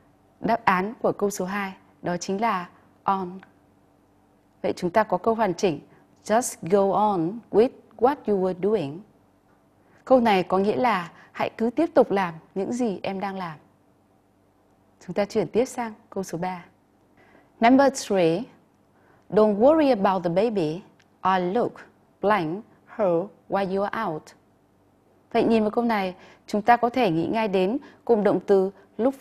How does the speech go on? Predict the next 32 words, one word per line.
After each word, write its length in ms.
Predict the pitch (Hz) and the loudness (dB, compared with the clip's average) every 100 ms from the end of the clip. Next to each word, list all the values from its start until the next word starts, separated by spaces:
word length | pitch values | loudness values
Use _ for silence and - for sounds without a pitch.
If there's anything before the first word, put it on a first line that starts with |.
| - | 2
for, 360 | 269 180 160 190 _ - | 4 4 0 -8 _ -4
look 140 | 247 | -4
after, 600 | 277 277 - 214 151 165 208 _ _ - | -2 -6 -2 -2 0 -4 -12 _ _ -10
đúng 180 | 175 214 | -4 2
nào? 220 | 247 180 - - - | 2 2 -4 -18 -6
Vậy 100 | - | -6
chúng 180 | - 190 | -2 2
ta 120 | 233 | 2
sẽ 140 | - 247 - | 0 -6 -2
lựa 200 | 247 - | 0 0
chọn 260 | 247 - - | -2 -6 -4
cụm 180 | 180 170 | -6 -2
động 140 | 185 | -4
từ 180 | 151 180 | -4 -4
nào? 320 | 170 175 165 165 _ _ _ _ _ _ - | -2 -2 -6 -10 _ _ _ _ _ _ -10
Các 80 | 202 | -6
em, 220 | 208 214 - _ _ _ - | -4 -6 -14 _ _ _ -6
ờ, 360 | 185 175 160 156 - _ - | -2 -2 -2 -6 -18 _ -16
look 360 | - 190 254 277 - _ | -6 0 0 0 -16 _
after 640 | - 226 - - 156 147 190 - _ _ _ - | -8 -8 -8 -6 -4 -6 -8 -16 _ _ _ -14
là 220 | 160 156 - | -10 -10 -12
chăm 200 | - 208 | -10 -10
sóc, 240 | - - 294 _ _ _ - | -6 -8 -8 _ _ _ -4
look 180 | 220 277 - | -2 -2 0
for, 260 | 262 254 247 - _ - | 0 0 -2 -12 _ -2
tìm 200 | 170 143 | -2 -2
kiếm. 380 | - 165 180 262 - - - - | 0 0 0 -8 -18 -20 -12 0
Và 200 | 202 185 | 0 2
câu 180 | 240 | 0
ba, 340 | 214 240 233 220 - - | 2 2 2 -4 -14 -8
vế 160 | 175 190 | 2 2
đầu, 320 | 233 220 180 | 4 2 0